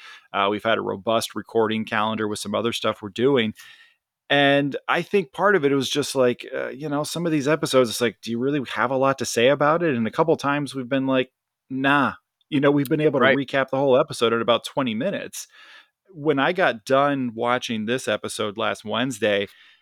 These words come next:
Speaker 1: it was really hard for me not to try to just get right on air and talk about it right away.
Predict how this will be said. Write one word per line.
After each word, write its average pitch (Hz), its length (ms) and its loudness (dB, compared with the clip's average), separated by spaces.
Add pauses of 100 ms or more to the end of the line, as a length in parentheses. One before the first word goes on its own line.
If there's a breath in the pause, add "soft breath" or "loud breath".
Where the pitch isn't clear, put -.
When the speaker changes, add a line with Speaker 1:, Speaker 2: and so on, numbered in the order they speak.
(240 soft breath)
Speaker 1:
it 135 220 6
was 131 340 4
really 160 260 0
hard 123 360 2
for 113 240 -4
me 120 180 0
not 123 260 0
to 120 60 -12
try 123 220 0
to 117 80 -2
just 107 240 -6
get 117 180 2
right 120 220 6
on 123 180 4
air 123 300 2
and 107 160 0
talk 110 220 0
about 110 200 0
it 110 60 -2
right 110 220 2
away. 107 460 0